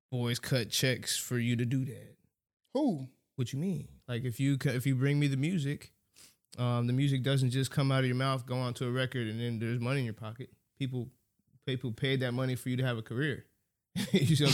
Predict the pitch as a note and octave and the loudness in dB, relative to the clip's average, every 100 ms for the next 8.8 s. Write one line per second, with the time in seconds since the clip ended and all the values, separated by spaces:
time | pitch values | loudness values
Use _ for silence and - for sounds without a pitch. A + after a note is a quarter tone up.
0 | - A#3 F3+ D4+ D#4 E4 E4 D#4 A#3 B3+ | 8 8 10 10 10 8 8 10 10 10
1 | B3 A3+ F#3+ D3+ C3+ _ _ _ _ _ | 8 6 4 2 -2 _ _ _ _ _
2 | _ - C#4 C4 - E4+ A3 E3+ F4 G#3 | _ 8 8 8 6 8 8 8 6 6
3 | D3 D#3+ C#4+ B3+ A#3 G3+ F3+ - - G3 | 4 4 6 6 6 4 0 -8 -2 2
4 | A3 D4+ A3+ E3 F3 B3 D#3+ - _ _ | 4 6 4 4 2 0 0 -2 _ _
5 | D#3+ A#3 E4 D4+ B3 F3+ C4+ G#3+ F#3 B3+ | 2 4 6 4 4 2 2 2 4 4
6 | B3 A#3 C#3+ G3 D#3+ D3 E3 D#3 C4 D4 | 4 4 4 4 2 2 2 6 6 8
7 | C#4 D4 C#4 C3 F3 F3 - - C#3+ C#3+ | 8 8 6 8 6 6 2 2 2 4
8 | C#3+ F#3 F3+ - G#3 D#3+ C3 | 4 4 4 2 2 4 2